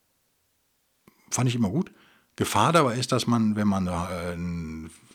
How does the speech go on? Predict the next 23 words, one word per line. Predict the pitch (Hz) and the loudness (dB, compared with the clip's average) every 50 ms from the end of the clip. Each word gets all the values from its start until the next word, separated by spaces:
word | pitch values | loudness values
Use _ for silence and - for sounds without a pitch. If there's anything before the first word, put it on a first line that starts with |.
| _ _ _ _ | _ _ _ _
vor | - - | -6 -2
allen | 92 110 | 2 2
Dingen, | 110 95 | 2 2
wenn | 98 98 | 2 0
man | 92 87 87 | -2 -2 -2
gerade | - 76 80 82 76 | -2 -2 -2 -2 -2
nicht | 78 95 - - | -4 -6 -6 -4
überarbeitet | 87 76 73 82 104 113 110 98 92 85 | -4 -2 -2 -2 -2 -4 -6 -8 -8 -6
oder | 85 78 | -6 -6
ausgelastet | 78 92 - - 95 90 82 - - 80 80 | -6 -6 -6 -8 -8 -8 -6 -8 -8 -10 -10
ist, | 80 - - | -10 -10 -10
dass | 85 - - | -10 -8 -8
man | 85 82 82 | -6 -6 -6
so | 82 87 87 87 85 | -6 -8 -8 -8 -8
sich | 78 85 82 | -8 -8 -6
die | - - 95 | -6 -4 -2
Zahlen | - - 101 110 123 127 104 85 | -2 -2 0 -2 -4 -6 -6 -6
merkt. | 82 85 90 87 - - - - _ - - - | -8 -8 -8 -10 -12 -14 -18 -20 _ -20 -20 -16
Dann | - - 90 | -12 -8 -4
weiß | 82 95 131 151 - | 0 2 2 2 2
man | - 101 90 | 0 -2 -4
noch, | 85 80 - | -4 -4 -4
ah, | - 117 139 131 82 | -4 -2 0 0 0